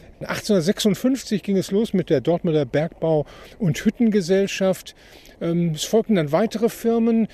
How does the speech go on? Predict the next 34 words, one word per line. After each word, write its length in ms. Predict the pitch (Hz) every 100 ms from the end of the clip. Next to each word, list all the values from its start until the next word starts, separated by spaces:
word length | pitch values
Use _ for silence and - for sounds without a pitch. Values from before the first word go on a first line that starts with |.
| - -
die 80 | 180
hier, 440 | 127 160 233 262 156 156
ja, 240 | 180 220
ihre 420 | - 214 240 220
Geschichte 420 | 185 - 208 -
schrieben. 340 | 190 - 226 240
Man 120 | 226
muss 160 | 247 -
sagen, 380 | 220 240 233 - - - -
es 140 | -
waren 120 | 233
nicht 140 | 269 233
mehr 120 | 262
Erfolgsgeschichten. 880 | 233 311 320 - 143 131 - - 139
Es 120 | 135
ging 160 | 247 220
auch 160 | 156
manchmal 380 | 190 185 180 156
bergab, 480 | 139 - - 247 -
es 100 | -
gab 240 | 127 117
Pleiten, 640 | - 233 269 247 254 226 - - - -
äh, 80 | 170 180
es 140 | -
gab 160 | - 151
Schwindelereien. 840 | - 240 208 170 143 165 233 254 - - - -
Äh, 180 | - 180 156 -
die 100 | 185
meisten, 560 | 180 202 262 247 - 208
die 120 | 190
hier 200 | 170 208
unternehmerisch 720 | 202 185 180 196 190 170 -
aktiv 600 | - - - 190 - -
waren, 540 | 143 175 202 226 233